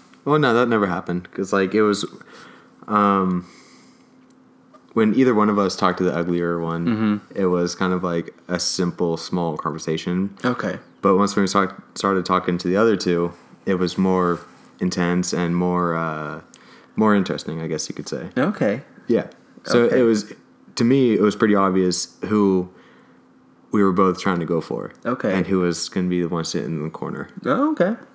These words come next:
Speaker 2: Well, and you are a Tinder expert. You have over three thousand matches on your Tinder account. What, I mean, kinda lay me through, kinda,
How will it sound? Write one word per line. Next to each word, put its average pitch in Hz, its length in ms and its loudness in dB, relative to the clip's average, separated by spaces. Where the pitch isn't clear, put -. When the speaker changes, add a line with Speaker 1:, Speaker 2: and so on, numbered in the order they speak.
Speaker 2:
Well, 196 240 4
and 180 200 4
you 226 380 6
are 220 120 2
a 208 40 0
Tinder 214 240 4
expert. 123 380 2
You 143 80 4
have 180 360 0
over 127 260 4
three 151 520 2
thousand 127 760 4
matches 104 580 2
on 104 240 2
your 104 160 2
Tinder - 340 -4
account. - 360 -6
What, 120 460 0
I - 60 0
mean, 170 240 2
kinda 262 280 2
lay 151 180 6
me 190 140 4
through, 131 380 4
kinda, 208 280 0